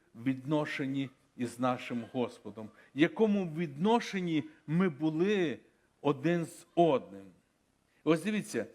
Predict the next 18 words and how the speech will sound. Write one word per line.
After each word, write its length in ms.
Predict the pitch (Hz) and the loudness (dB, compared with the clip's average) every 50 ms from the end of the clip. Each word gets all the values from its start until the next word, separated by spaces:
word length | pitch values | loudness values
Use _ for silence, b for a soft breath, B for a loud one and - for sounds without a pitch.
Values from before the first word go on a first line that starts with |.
| b b b b b b b | b b b b b b b
я 260 | 123 123 135 147 165 | 0 2 4 4 4
б 60 | 160 | 2
хотів 220 | - 180 160 190 190 | 0 -8 -8 -6 -2
би 140 | 180 180 165 | 0 0 0
звернути 460 | 127 123 151 180 185 196 180 - 185 | 0 0 -2 -2 -2 -2 -4 -2 -2
увагу, 480 | 170 165 202 190 170 151 175 165 B B B B B | -2 0 0 0 0 0 -2 -4 B B B B B
як 260 | - 127 120 202 185 151 | -6 2 2 2 2 2
Господь 640 | 156 185 175 - - - - 226 226 208 175 143 - | -4 -10 -10 -10 -12 -4 2 4 4 4 4 0 -8
говорить 640 | 117 131 156 160 165 170 175 160 151 143 - - - | -8 -6 -4 -4 0 2 2 2 2 0 -6 -6 -4
нам, 320 | 147 156 156 143 139 127 - b b b b b b b b - | -2 -2 -2 -2 -6 -8 -12 b b b b b b b b -2
е, 380 | 131 127 127 123 123 120 117 107 110 113 - - - - - - _ | 0 2 4 4 2 2 -2 -4 -8 -14 -18 -20 -20 -20 -20 -14 _
про 500 | - 151 156 160 151 135 127 120 113 104 - b b b b b b b - - 240 254 123 - - | -2 0 2 2 2 2 0 -4 -6 -10 -14 b b b b b b b -20 -16 -14 -14 -14 -8 0
те, 180 | - 196 185 | 2 2 2
яке 340 | 165 151 170 156 - 208 196 | 2 0 -2 -2 0 0 0
наше 360 | 190 202 202 170 - - 202 | 2 2 0 0 -2 -2 -2
має 300 | 185 190 180 175 180 175 | 0 2 2 4 4 4
бути 300 | 170 175 180 175 - 190 | 2 0 -4 -6 -4 -4
відношення, 800 | 175 170 175 156 156 185 180 165 160 - - 127 123 127 131 120 | -4 -4 -6 -4 -2 0 0 0 0 -2 -4 -2 0 0 0 -2